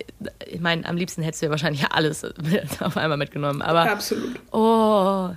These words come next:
Speaker 2: Das war
Speaker 1: nein.
Speaker 2: sehr traurig.
Speaker 1: Oh,
Speaker 2: Hat man
Speaker 1: das
Speaker 2: ja
Speaker 1: tut
Speaker 2: nicht
Speaker 1: mir
Speaker 2: gut
Speaker 1: sehr,
Speaker 2: angefangen.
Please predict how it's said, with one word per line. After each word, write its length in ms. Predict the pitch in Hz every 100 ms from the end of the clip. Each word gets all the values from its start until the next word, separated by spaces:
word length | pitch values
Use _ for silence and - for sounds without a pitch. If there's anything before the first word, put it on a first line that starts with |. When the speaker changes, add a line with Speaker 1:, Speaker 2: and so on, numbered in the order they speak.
| - - -
Speaker 2:
Das 160 | - 202
war 180 | 226 233 226
Speaker 1:
nein. 100 | 208
Speaker 2:
sehr 300 | 190 196 190
traurig. 580 | 190 175 175 175 - - -
Speaker 1:
Oh, 40 | -
Speaker 2:
Hat 540 | - 196 180 180 208
man 120 | 208 202
Speaker 1:
das 120 | 190
Speaker 2:
ja 40 |
Speaker 1:
tut 60 | 190
Speaker 2:
nicht 100 | 220
Speaker 1:
mir 60 | 214
Speaker 2:
gut 60 | 202
Speaker 1:
sehr, 180 | -
Speaker 2:
angefangen. 600 | 196 180 185 190 190 180